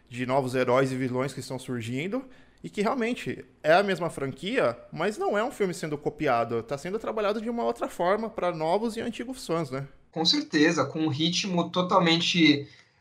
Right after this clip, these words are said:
Speaker 2: mais agradável pra quem não tá acostumado com esse tipo de filme.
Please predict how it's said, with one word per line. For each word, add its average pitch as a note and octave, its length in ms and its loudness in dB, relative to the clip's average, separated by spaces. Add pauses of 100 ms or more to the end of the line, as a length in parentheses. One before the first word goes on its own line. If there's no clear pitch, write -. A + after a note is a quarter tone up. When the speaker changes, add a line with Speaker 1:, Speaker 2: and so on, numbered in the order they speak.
(180)
Speaker 2:
mais F3+ 320 8
agradável D3+ 720 8
pra D3 140 -4
quem D3+ 140 -6
não D3 140 -2
tá D3 120 2
acostumado C#3 540 0
com D3 100 -6
esse - 180 -2
tipo C3+ 280 -6
de B2+ 120 0
filme. E3+ 560 0